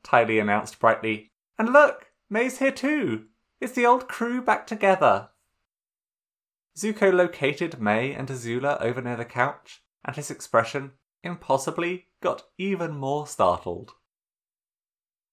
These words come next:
"Happy birthday, Zuzu," Azula said, like she was giving an edict, and May just gave a small wave. "This is,"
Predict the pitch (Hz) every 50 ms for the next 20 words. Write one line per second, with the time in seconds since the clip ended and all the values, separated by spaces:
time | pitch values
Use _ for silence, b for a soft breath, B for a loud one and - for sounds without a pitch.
0 | _ _ - - 185 185 - 226 233 220 - 180 147 131 123 - - - 135 127
1 | 127 123 - 135 131 127 127 120 131 135 135 135 139 139 _ _ _ _ - -
2 | 107 - 110 101 98 98 98 - 104 98 95 87 - - _ _ _ _ - 131
3 | 110 - - 117 104 101 - - 110 101 101 95 92 85 - 107 107 101 95 87
4 | - - - - - _ _ _ _ _ _ _ _ - 135 131 131 135 135 139
5 | 139 135 147 139 - - 120 110 113 110 113 113 - - - 147 147 143 135 123
6 | 98 - - 107 - - _ _ _ _ _ _ _ _ _ _ _ _ _ _
7 | _ _ _ _ _ _ _ _ _ _ _ _ _ _ _ _ _ - 175 185
8 | 185 - - 120 117 113 117 120 113 - -